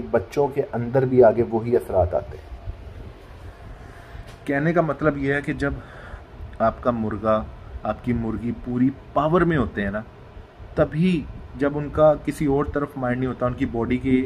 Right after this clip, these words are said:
अंदर कोई किसी तरह की भी कोई extraction नहीं हो रही होती या किसी तरह की कोई changes नहीं आ रही होती, जब वो पूरे build होते हैं तब जोड़ा लगाएं तो result कुछ और आता है। जब वो पूरी तरह से नहीं होते, उनके अंदर hormonal changes हो रहे होते हैं,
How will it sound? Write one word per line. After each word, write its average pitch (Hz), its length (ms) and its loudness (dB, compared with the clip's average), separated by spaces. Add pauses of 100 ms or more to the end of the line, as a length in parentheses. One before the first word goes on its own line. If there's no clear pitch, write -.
(100)
अंदर 117 260 0
कोई 120 220 -2
किसी 117 360 -6 (140)
तरह 120 200 0
की 120 140 -6
भी 120 180 0 (520)
कोई 123 440 2 (200)
extraction 139 480 -4
नहीं 139 160 -2
हो 117 120 0
रही 117 100 -2
होती 113 460 -2 (340)
या 127 100 -2
किसी 135 260 -4
तरह 123 200 2
की 123 100 -6
कोई 127 120 -2
changes 127 380 0
नहीं 131 140 -2
आ 113 80 0
रही 107 140 0
होती, 107 380 -4 (460)
जब 123 120 2
वो 127 80 4 (160)
पूरे 190 420 6
build 139 320 2
होते 110 260 0
हैं 107 240 0 (1160)
तब 143 180 6
जोड़ा 123 260 6
लगाएं 113 380 -2 (140)
तो 117 60 0
result 110 300 0
कुछ 117 220 -6
और 113 160 -2
आता 110 200 -4
है। 110 120 -4
जब 117 120 -4
वो 123 80 0
पूरी 123 300 -4
तरह 117 220 0
से 113 140 -12
नहीं 127 240 -4
होते, 117 220 -4
उनके 110 200 -6
अंदर 113 220 -2
hormonal 113 500 -2
changes 127 340 0
हो 113 100 0
रहे 110 120 0
होते 104 220 -2
हैं, 101 140 -8